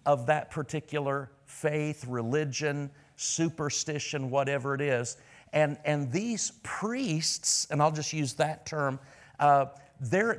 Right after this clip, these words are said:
they're, they're different than everybody else. They're in a special class of people. And whatever god or gods it is that they worship,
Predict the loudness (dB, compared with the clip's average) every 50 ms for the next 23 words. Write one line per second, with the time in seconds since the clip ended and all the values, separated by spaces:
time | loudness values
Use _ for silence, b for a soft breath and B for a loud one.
0 | 0 2 2 2 2 2 -2 -4 -6 -12 -4 0 2 2 2 2 2 0 -2 -2
1 | -2 -2 -2 -4 -4 0 0 0 0 0 0 -2 -2 0 0 0 0 0 0 -2
2 | -2 0 2 4 4 4 4 4 4 4 4 4 2 -2 -2 -2 0 0 -2 -6
3 | -10 _ b b b b b b b b b b -4 2 4 4 4 4 2 2
4 | 0 0 -2 -2 -2 -2 0 0 -2 -2 -2 -2 -2 -2 0 -4 -4 -4 -4 -6
5 | -6 -8 -12 -6 -2 0 0 0 0 -2 -4 -6 -6 -8 -8 -2 0 0 0 0
6 | -6 -14 -10 -8 -6 -6 -8 -8 -10 -10 -10 -10 -12 -16 B B B B B B
7 | B B B B 2 2 2 4 2 2 2 2 0 0 0 -2 -2 -2 -2 2
8 | 2 4 4 4 0 0 0 2 2 0 0 2 4 4 4 4 2 2 0 -2
9 | -2 -2 -2 -2 -2 -2 -2 -4 -4 -4 -6 -8 -4 -2 -2 -2 0 -2 0 0
10 | 0 0 0 -4 -2 0 -2 -2 -2 -4